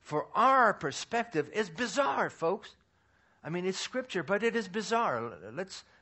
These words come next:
call it for what it is. Uh, and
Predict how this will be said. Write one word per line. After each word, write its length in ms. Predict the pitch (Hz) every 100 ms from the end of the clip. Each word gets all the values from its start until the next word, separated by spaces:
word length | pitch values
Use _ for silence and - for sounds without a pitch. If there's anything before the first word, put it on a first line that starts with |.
| -
call 240 | 160 156
it 60 | 170
for 160 | 175
what 160 | 160 170
it 120 | 202
is. 300 | 269 214 - _ _ _ _ _ _ _ _ -
Uh, 460 | - 131 131 123 110 -
and 480 | 139 151 151 147